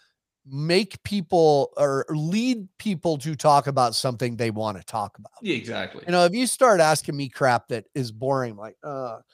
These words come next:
Speaker 1: like, you know, my big thing now after going through this whole year is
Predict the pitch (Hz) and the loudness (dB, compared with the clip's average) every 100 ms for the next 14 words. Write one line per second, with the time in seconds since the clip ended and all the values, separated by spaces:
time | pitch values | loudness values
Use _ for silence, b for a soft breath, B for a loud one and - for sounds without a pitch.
0 | _ 160 156 147 _ _ _ _ _ _ | _ 4 4 2 _ _ _ _ _ _
1 | _ - 165 180 156 180 214 208 170 - | _ -6 0 2 6 6 6 4 2 0
2 | 165 143 139 127 107 110 - 127 135 135 | 0 2 2 2 2 -4 -6 -2 0 0
3 | 127 120 - 135 123 113 139 131 - 135 | -4 -8 -10 -8 -8 -10 -4 -2 0 0
4 | 127 117 120 113 110 101 - | 0 0 -2 -2 -4 -8 -16